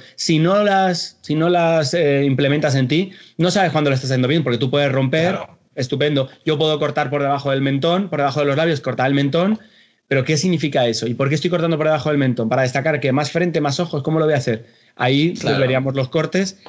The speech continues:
Speaker 1: Por eso digo que tú ya llega un momento que ya, ya te vas manejando, como es lógico, y dices, "Vale, pues ya rompo", pero ya tienes una base para saber cuándo lo estás, eh, no haciendo bien,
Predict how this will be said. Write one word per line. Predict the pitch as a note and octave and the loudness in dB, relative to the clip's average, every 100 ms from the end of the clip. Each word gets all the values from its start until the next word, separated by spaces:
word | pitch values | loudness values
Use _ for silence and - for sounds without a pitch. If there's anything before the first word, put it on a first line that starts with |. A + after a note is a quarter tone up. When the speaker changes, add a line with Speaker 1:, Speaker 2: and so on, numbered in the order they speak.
| - | -6
Speaker 1:
Por | D3+ | 0
eso | |
digo | D#3 C#3 | 2 0
que | B2 | 0
tú | C3+ D#3 B2+ | 0 0 -2
ya | - B2+ C3+ C#3 | -2 0 2 0
llega | C#3 | 0
un | |
momento | C#3 C3+ A#2 | 0 -2 -2
que | G2 | -4
ya, | G2 | -4
ya | - F#2+ | -10 -6
te | |
vas | F#2+ | -2
manejando, | G#2 A2 C3+ D3 C#3+ F3+ - _ _ | 0 0 0 0 0 -2 -8 _ _
como | - A2 | -4 0
es | A#2+ | 2
lógico, | C3+ D3+ D#3+ D#3 | 0 0 2 2
y | |
dices, | B2+ A#2+ | 2 0
"Vale, | A#2+ B2 | 0 0
pues | G2+ B2 | 0 0
ya | B2+ | 0
rompo", | B2+ B2+ A2 | 0 0 -2
pero | B2+ B2+ | 0 0
ya | C#3 | 0
tienes | D3 D3+ | 0 0
una | D#3+ | 0
base | C#3+ D3+ F3+ G3+ - - - - | 0 0 -2 -6 -8 -20 -20 -6
para | C#3+ C3 B2 | 0 0 0
saber | B2+ C3+ | 0 0
cuándo | C#3+ D#3 D3 | 0 0 0
lo | |
estás, | C#3 D3 C3+ - E3+ | -2 -4 -6 -6 -2
eh, | B2 A#2+ | -2 0
no | D#3 | 0
haciendo | D3+ F3+ D#3 | 0 2 0
bien, | F3 | 0